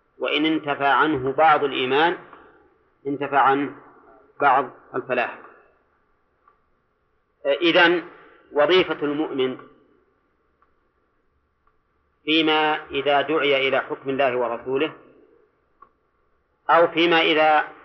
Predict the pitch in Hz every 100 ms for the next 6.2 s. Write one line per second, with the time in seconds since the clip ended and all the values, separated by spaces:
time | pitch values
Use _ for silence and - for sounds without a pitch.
0 | - - - - 175 147 139 139 196 170
1 | 143 131 - - 120 135 _ _ _ _
2 | _ 127 131 - 135 135 135 123 123 120
3 | 127 131 147 156 _ _ _ _ _ _
4 | _ - _ _ _ _ - 131 147 147
5 | 139 123 139 143 139 139 139 131 127 135
6 | 160 170